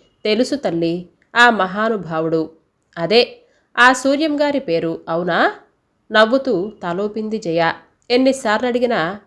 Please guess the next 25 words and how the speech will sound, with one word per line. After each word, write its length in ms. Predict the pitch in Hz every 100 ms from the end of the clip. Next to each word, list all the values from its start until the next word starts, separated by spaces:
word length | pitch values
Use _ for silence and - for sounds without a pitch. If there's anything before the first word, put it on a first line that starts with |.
| -
మాట్లాడరేం? 760 | 151 160 175 220 220 214 220 214 - _ _ 226
ఎకరం 480 | 233 294 277 202 - _ _ 233
లక్షకు 440 | 247 247 294 294
పైగా 380 | - 202 208 240
పలికే 360 | 233 226 226 220
భూమి 640 | 156 165 165 359 339 214
ఇంకో 240 | 247 240 254
యాభై 380 | 214 190 196
వేలైనా 420 | 175 175 226 240 233
రావాలి 420 | 165 170 202 208
కదా. 380 | 208 208 208 202 _ _ 262
అసలు 460 | 262 269 196 208 233
ఆ 140 | 233
డబ్బేది? 720 | 180 165 180 208 214 214 214 _ _ _ -
సునంద 400 | - 262 277 269 170
తారాస్థాయిలో 1000 | 196 202 202 190 220 226 - 220 220 220
అరుస్తుంది. 760 | 220 165 160 - 170 165 165 - _ _ 214
యాభై 360 | 220 240 277
వేల 240 | 285 269 233
రూపాయల 460 | 180 196 226 226
సొమ్ము 540 | 220 220 208 196 160 160
ఎక్కడ 260 | 160 - 202
తగిలేశారు? 920 | 220 214 214 214 208 208 214 - _ _ - 247
తగాదాలు 480 | 247 285 277 269 254
తీరి 540 | 190 175 320 359 226